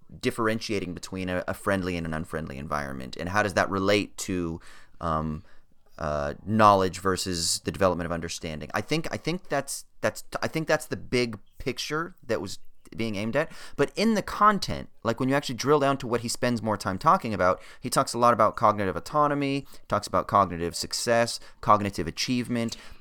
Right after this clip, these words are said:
and the differences between those things. So I took away from it more that, oh, this guy's clearly maybe advocating that what we need to do is just create these little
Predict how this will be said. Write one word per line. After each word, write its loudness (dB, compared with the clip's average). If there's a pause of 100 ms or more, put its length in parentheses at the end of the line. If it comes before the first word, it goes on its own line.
and -2
the -6
differences 0
between -2
those 0
things. -4
So 4
I 6
took -4
away 0
from -6
it -6
more 4
that, 0
oh, 4
this -2
guy's -4
clearly -4 (600)
maybe -2
advocating -2
that -2 (220)
what -2
we -2
need -2
to -6
do -2
is -6
just -6
create -4
these -6
little -4